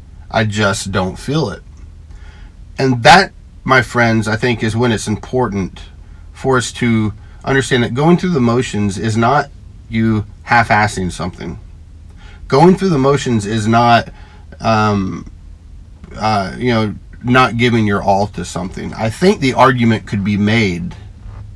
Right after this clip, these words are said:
that when you're so committed that you're just going through the motions because you know you should, that's probably more commitment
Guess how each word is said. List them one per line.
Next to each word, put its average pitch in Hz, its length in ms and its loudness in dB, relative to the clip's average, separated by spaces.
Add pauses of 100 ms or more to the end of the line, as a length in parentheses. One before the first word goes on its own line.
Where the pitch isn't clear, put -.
(760)
that 117 200 0
when 120 180 2
you're 139 140 2
so 170 240 0
committed 117 600 0 (300)
that 117 160 -2
you're 123 260 -2 (160)
just 120 600 0 (120)
going 117 300 2
through 123 160 -2
the 110 100 0
motions 113 580 0
because 107 320 -4
you 107 80 0
know 110 140 2
you 98 160 -2
should, 110 400 -6 (1000)
that's 147 320 4
probably 123 840 4 (240)
more 120 440 4
commitment 98 720 -2